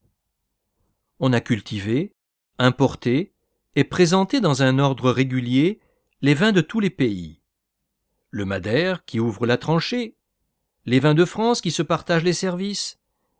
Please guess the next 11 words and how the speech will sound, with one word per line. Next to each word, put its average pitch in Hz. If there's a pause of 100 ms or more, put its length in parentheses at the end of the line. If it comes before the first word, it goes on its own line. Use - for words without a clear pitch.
(120)
et 120
ceux 147
d'Espagne 151
et 147
d'Afrique 147 (360)
qui 143
couronnent 143
l'œuvre. 78 (1160)
La 139
cuisine 196
française 180